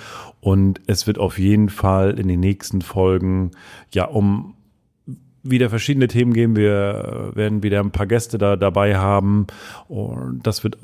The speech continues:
definitiv wieder kommen, denn ich habe ja sowohl Einzelfolgen als auch Interviewfolgen. Also das heißt, äh, es gibt da schon eine spannende Gästeliste. Da kommen ein paar, ein paar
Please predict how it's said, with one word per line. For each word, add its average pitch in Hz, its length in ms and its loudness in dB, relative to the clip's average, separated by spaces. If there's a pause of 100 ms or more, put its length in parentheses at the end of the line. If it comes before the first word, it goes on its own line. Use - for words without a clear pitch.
(100)
definitiv 104 480 0
wieder 98 140 4
kommen, 101 280 2
denn 95 140 2
ich 92 340 -6
habe 95 240 -6
ja 92 240 0
sowohl 95 500 4
Einzelfolgen 101 800 0
als - 180 -4
auch 90 120 -6
Interviewfolgen. 104 720 2
Also 87 140 -2
das 87 120 -6
heißt, 92 280 0 (360)
äh, 90 300 -2
es 92 140 -6
gibt - 180 -4
da 90 80 0
schon 90 160 -2
eine 85 100 0
spannende 85 360 0
Gästeliste. 92 640 2
Da 80 100 0
kommen 90 300 0
ein 82 40 -4
paar, 82 320 0
ein 82 140 -6
paar 80 600 -4